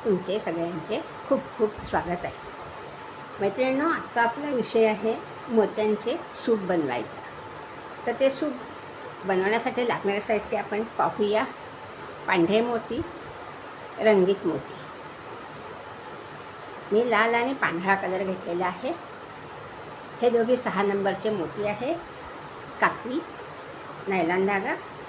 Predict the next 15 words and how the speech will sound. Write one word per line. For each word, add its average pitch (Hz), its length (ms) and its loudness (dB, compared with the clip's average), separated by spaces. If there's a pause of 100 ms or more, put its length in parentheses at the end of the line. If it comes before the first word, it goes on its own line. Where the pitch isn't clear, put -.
(320)
आणि 202 320 6 (340)
सुई. - 220 2 (3000)
चला 233 200 6
तर 302 60 4
मग 294 160 4
आपण 277 360 6
व्हिडिओ 226 260 4
बनवायला 180 440 2
सुरुवात 139 320 -2 (140)
करूया. - 340 0 (500)
व्हिडिओला 277 360 6
सुरुवात 277 200 2
करण्याआधी 247 540 4
मै-, 220 220 2 (120)
मित्रमैत्रिणींनो, 226 720 0